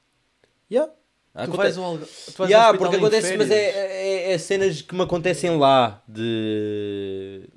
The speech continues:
Speaker 1: sei lá. Pá, estas aqui já são mais humilhantes de dizer, eh, se calhar não é preciso abrir a caixa de Pandora, mas
Speaker 2: O
Speaker 1: Yeah,
Speaker 2: quê?
Speaker 1: é
Speaker 2: Mas acontece sempre cenas hum-, humilhantes todos os anos na-, nas férias?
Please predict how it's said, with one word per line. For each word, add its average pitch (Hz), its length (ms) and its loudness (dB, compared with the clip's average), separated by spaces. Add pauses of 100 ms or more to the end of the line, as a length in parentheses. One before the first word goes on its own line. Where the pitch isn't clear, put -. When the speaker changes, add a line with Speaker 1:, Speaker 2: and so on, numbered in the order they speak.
Speaker 1:
sei - 240 -6
lá. 98 340 -6 (1300)
Pá, 110 440 -2
estas 120 300 -8
aqui 120 180 -8
já 127 100 0
são 123 140 -4
mais 123 180 -2
humilhantes 113 420 -8
de - 180 -20
dizer, 98 220 -14
eh, 90 300 -14
se - 80 -20
calhar 98 180 -6
não 98 160 -14
é 98 220 -14
preciso 104 240 -16
abrir 101 180 -10
a 101 60 -8
caixa 101 320 -12
de 82 60 -20
Pandora, 92 440 -14
mas 85 240 -20
Speaker 2:
O - 40 -20 (640)
Speaker 1:
Yeah, 381 200 -2
Speaker 2:
quê? 494 60 2
Speaker 1:
é - 40 -2
Speaker 2:
Mas - 160 -4
acontece 151 580 -8
sempre 151 340 -8
cenas 147 260 -6
hum-, 139 220 -12
humilhantes 131 380 -12
todos 120 180 -20
os 113 100 -16
anos 120 240 -16
na-, 117 320 -18
nas 113 140 -20
férias? 123 280 -10